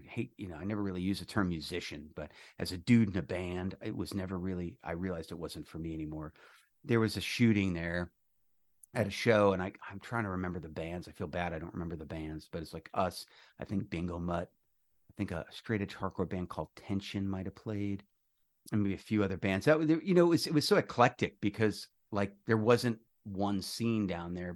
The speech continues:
but we were all kinda in that scene. Or you'd play with, like, some kind of, like, Jane's Addiction wannabe band or Red Hot Chili Peppers wannabe band or something. And it was totally cool. Like, you just played with bands, you know, or, like, some Pearl Jam wannabe band. There was a, a band down there that we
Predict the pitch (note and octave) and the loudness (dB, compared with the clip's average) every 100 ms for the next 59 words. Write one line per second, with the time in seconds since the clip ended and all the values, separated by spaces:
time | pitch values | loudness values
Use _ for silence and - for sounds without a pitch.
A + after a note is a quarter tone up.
0 | - E2+ - F2 F2 F#2 G#2 - G#2 G#2 | -8 -8 -6 -6 -4 -4 -4 -6 -4 -2
1 | G#2 A2 G#2+ G#2+ G2+ G2+ - A2+ - - | -4 -4 -6 -4 -6 -10 -8 -8 -8 -18
2 | - - A#2+ G#2 G2+ A2 G2 F#2+ F2+ E2 | -20 0 4 4 4 4 4 2 0 -4
3 | - - F#2+ F#2 - F#2 F2+ E2 E2+ D#2+ | -4 -2 0 -2 -2 -2 -2 -4 -8 -10
4 | - F#2 G2+ G2 E2 G2 F#2+ - G#2+ G2+ | -10 -6 -4 -4 -6 -8 -8 -4 -2 -2
5 | D#2+ E2 G2+ F#2+ F#2 F2+ F2+ F#2 F2 F2 | -2 -2 -2 -2 -2 -4 -4 -4 -6 -4
6 | F#2+ - F#2+ G2+ - F2 F#2+ F2 F2 E2+ | -4 -4 -4 -4 -4 -4 -4 -4 -6 -6
7 | F2 E2 E2 E2+ E2+ D#2 F#2 F2+ G2+ - | -6 -6 -6 -8 -8 -8 -8 -6 -8 -10
8 | - - - G3 D#3+ B2 B2+ A2+ C3+ A2+ | -4 -2 0 2 4 4 2 2 2 2
9 | B2 B2 - G#2+ A2 B2+ F2+ F2 B2 E2 | 0 0 0 0 2 0 -2 -4 -4 -8
10 | D#2 E2+ F2+ - - - - - G2 F#2 | -10 -8 -8 -10 -20 -20 -4 2 4 4
11 | - F#2+ - G2+ G2+ G2+ F#2+ F#2 F#2+ G2+ | 4 6 6 6 6 4 2 2 4 2
12 | G2+ - - G2 G2+ F#2 F#2+ G2 F#2+ F#2 | 0 -6 -8 -4 -2 -2 -4 -2 -4 -4
13 | F2+ E2 - E2+ D#2+ - F2 - F2 F2+ | -4 -8 -8 -8 -8 -10 -12 -8 -6 -4
14 | F2 F2 F2 F2 F2 E2 E2 | -4 -6 -6 -6 -6 -8 -10